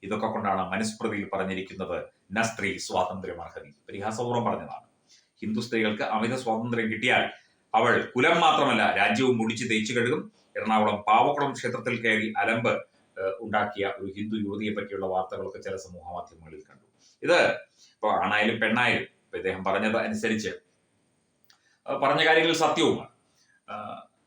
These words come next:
ഹിന്ദു പെൺകുട്ടികളാണ് ഈ വിപ്ലവം വരുത്താൻ വേണ്ടി നടക്കുന്നത്. അവർ അവരുടെ മതത്തെയും അവരുടെ ആചാരങ്ങളെയും അവരുടെ വിശ്വാസങ്ങളെയും ഒക്കെ തള്ളി പറഞ്ഞുകൊണ്ട്,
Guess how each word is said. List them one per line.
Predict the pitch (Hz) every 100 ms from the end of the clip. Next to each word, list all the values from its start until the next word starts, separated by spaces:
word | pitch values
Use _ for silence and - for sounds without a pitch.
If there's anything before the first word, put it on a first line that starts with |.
| _ 127
ഹിന്ദു | 131 185 185
പെൺകുട്ടികളാണ് | 165 165 175 170 156 123 107 -
ഈ | 120
വിപ്ലവം | 120 113 170 175 98 - - _ _ _ _
വരുത്താൻ | 135 131 147 139
വേണ്ടി | 135 120
നടക്കുന്നത്. | 107 95 - - - _ _
അവർ | 107 113
അവരുടെ | 135 131 139 156
മതത്തെയും | 139 143 143 143 117 110
അവരുടെ | 117 127
ആചാരങ്ങളെയും | 127 127 139 143 143 120 117 113
അവരുടെ | 123 131
വിശ്വാസങ്ങളെയും | 131 117 135 135 139 135 131 120
ഒക്കെ | 131
തള്ളി | - 113 131 -
പറഞ്ഞുകൊണ്ട്, | 120 113 95 -